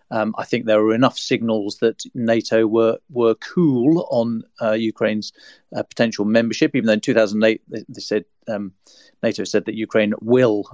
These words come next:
join, uh, nato, which was, you know, a very bold statement at the time. But I think most people would see that, that we've kind of rowed back a little bit from that idea. But in terms of the E U, it's more interesting because as, uh, Ukraine leant towards the West and, and was i-, interwoven with,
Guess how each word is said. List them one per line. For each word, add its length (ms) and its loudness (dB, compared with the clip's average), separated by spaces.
join, 460 -2
uh, 80 -4
nato, 420 2
which 160 0
was, 240 -6
you 100 -8
know, 60 -4
a 60 -6
very 160 2
bold 260 2
statement 320 0
at 80 -6
the 100 -16
time. 360 0
But 180 0
I 80 -4
think 160 -2
most 200 -2
people 180 -8
would 140 -10
see 200 -2
that, 140 -4
that 140 -4
we've 140 -12
kind 140 -4
of 80 -2
rowed 220 4
back 180 -4
a 60 -2
little 180 0
bit 120 0
from 140 -2
that 140 2
idea. 420 0
But 100 -2
in 60 0
terms 160 2
of 60 4
the 80 6
E 80 6
U, 80 2
it's 120 -8
more 160 2
interesting 500 -6
because 320 -8
as, 320 0
uh, 40 -2
Ukraine 520 0
leant 200 2
towards 320 -2
the 80 -6
West 380 0
and, 200 -4
and 160 -4
was 260 -4
i-, 180 -4
interwoven 440 2
with, 200 0